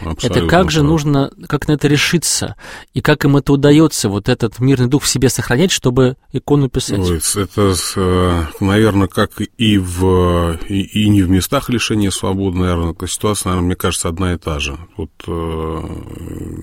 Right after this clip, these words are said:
Speaker 1: я видел, как человек бросает, бросает вообще просто вот, бросает кисть краски и говорит: «Я больше вообще это ничего делать не буду», и, и всё.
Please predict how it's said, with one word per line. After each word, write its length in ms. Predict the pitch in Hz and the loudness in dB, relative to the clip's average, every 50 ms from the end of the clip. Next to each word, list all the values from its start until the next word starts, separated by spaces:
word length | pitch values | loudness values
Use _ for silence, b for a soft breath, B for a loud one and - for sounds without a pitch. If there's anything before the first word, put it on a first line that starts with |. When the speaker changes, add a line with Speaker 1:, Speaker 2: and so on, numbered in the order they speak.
| - - 90 87 90 | -10 -10 -10 -10 -8
Speaker 1:
я 160 | 90 92 92 | -4 0 0
видел, 220 | 98 104 104 98 | 2 2 0 0
как 160 | - - 90 - | -2 -4 -4 -4
человек 260 | - - 98 85 80 | -2 -2 -2 -2 -2
бросает, 500 | 78 87 90 87 - - 95 87 80 - _ - - - - _ b b b b b b b b b b b | -2 -2 -2 0 0 -2 -2 -2 -4 -6 _ -20 -20 -20 -20 _ b b b b b b b b b b b
бросает 600 | - 95 95 90 - - 92 82 76 71 - - - - _ - | -4 -2 -2 0 0 -2 -2 -2 -4 -4 -8 -12 -20 -20 _ -10
вообще 260 | - 87 - - 90 - | -10 -6 -4 -4 -4 -4
просто 420 | - 92 92 82 - - - 85 | -2 -2 -2 -2 -4 -6 -10 -10
вот, 200 | 82 82 _ - B B B B B B B B B B B B | -10 -10 _ -16 B B B B B B B B B B B B
бросает 580 | - 85 87 98 95 - - 117 98 87 80 - | -4 2 2 4 4 4 4 2 2 2 0 -2
кисть 360 | - - 107 98 - - - | -6 -4 -4 -2 -2 -4 -6
краски 460 | - - 107 117 123 - - - - | -4 0 0 2 0 0 -2 -6 -8
и 40 | 92 | -6
говорит: 240 | 80 85 76 - - | -6 -6 -8 -8 -8
«Я 160 | 85 85 80 | -6 -4 -4
больше 300 | 78 92 92 - - - | -2 -2 -4 -4 -2 -4
вообще 300 | 90 85 - - - 78 | -4 -4 -6 -6 -8 -8
это 100 | 78 _ - 82 | -8 _ -10 -10
ничего 180 | 78 - - | -10 -8 -8
делать 300 | 85 78 82 80 78 87 | -8 -8 -6 -8 -8 -6
не 100 | 98 92 | -4 -4
буду», 500 | 92 95 110 127 131 110 98 82 78 78 | -4 -4 -4 -4 -4 -4 -4 -4 -4 -6
и, 1000 | 80 - 85 85 85 80 80 80 80 80 80 80 80 80 - - 82 - - - _ - | -8 -10 -8 -8 -6 -4 -4 -4 -4 -4 -6 -6 -8 -8 -10 -10 -10 -10 -12 -14 _ -8
и 200 | - 92 87 90 | -4 -4 -2 -4
всё. 340 | - - - - - - - | -4 -6 -10 -10 -10 -10 -12